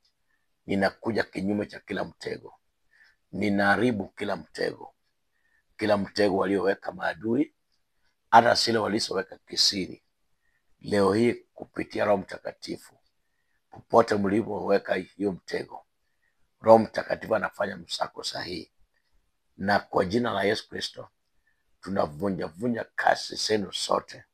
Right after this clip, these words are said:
na kila mtego mlioweka katika jina la Yesu.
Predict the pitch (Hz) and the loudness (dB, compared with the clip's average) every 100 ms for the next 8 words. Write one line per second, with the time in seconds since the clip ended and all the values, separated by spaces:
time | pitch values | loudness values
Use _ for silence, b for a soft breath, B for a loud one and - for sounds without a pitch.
0 | _ _ _ _ _ _ 101 - 113 110 | _ _ _ _ _ _ -14 -4 0 0
1 | 92 - 98 98 95 95 - 95 - - | -2 -2 -2 -2 0 0 0 -2 -2 -6
2 | - _ _ _ _ _ _ _ - 101 | -14 _ _ _ _ _ _ _ 4 4
3 | - - 95 90 92 82 - - - - | 4 -4 -4 -2 -2 -2 -2 -4 -8 -14